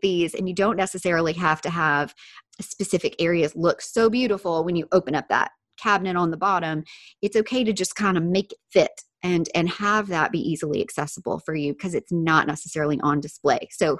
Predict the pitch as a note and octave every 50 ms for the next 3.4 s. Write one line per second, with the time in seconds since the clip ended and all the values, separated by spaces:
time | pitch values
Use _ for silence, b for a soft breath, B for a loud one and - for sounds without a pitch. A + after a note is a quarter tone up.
0 | - - - F4 F#4+ F#4+ - - _ _ _ _ - E3+ E3 D#3+ D3+ C#3 - -
1 | - B B B B B B B B B - - - - F#3+ G3+ F#3+ E3 - E3+
2 | E3 E3 E3 - - - D#3+ D3+ D3 - - _ - - D3+ D3 C#3 D3 - -
3 | D#3 C#3+ C3+ C3 C3+ A#2 B2 -